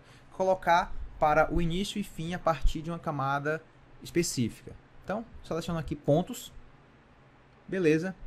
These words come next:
E aqui ele atualizou automaticamente de acordo com os valores que estão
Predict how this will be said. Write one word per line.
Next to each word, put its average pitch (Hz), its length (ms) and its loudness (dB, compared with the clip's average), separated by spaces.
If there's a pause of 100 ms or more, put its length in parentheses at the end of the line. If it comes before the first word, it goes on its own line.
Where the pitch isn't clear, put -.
(160)
E - 80 -4
aqui - 160 -6
ele 185 80 6
atualizou 180 640 2
automaticamente 180 920 0 (400)
de 151 140 2
acordo 147 540 4 (380)
com 131 340 2
os 135 160 0
valores 127 560 4
que 139 100 -4
estão 117 560 -2